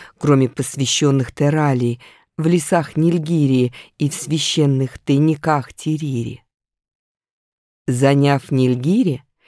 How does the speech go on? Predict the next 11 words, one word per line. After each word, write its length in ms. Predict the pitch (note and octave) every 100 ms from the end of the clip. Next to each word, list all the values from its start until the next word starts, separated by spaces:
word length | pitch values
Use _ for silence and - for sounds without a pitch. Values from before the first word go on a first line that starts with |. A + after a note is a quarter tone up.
| - - _
чародеи-буйволы, 1300 | - G#3+ B3 G3+ E4 D4+ E3+ G3 D4 A#3+ C4 C4 B3+ -
анахареты-демоны 1300 | C#3 D3 D3+ D3+ E3 D#3 C3 B2 D3 F#3 G3+ G#3+ G3+ - - -
и 120 | F#3+
старшины 680 | - A#3+ A#3+ - E4 D4+ A3+
тадуваров-мирян 1200 | - E3 F3 F3 F3 C#3+ - C3 C3 F#3 C4+ C4 - - _
составили 760 | - E3+ E3 - C#4 D4+ C#4 B3
законы, 720 | G3 A#3+ - G#3 F3 C3 B2+ - - -
определив 640 | C#3 - C#3 C#3 C#3 D3
число 720 | - - A#2+ - D3 D#3 D3+ -
будущих 720 | B2+ C#3 C3 B2+ - C3+ -
тоддов 600 | - F#3 A#3 F#3 F#3 -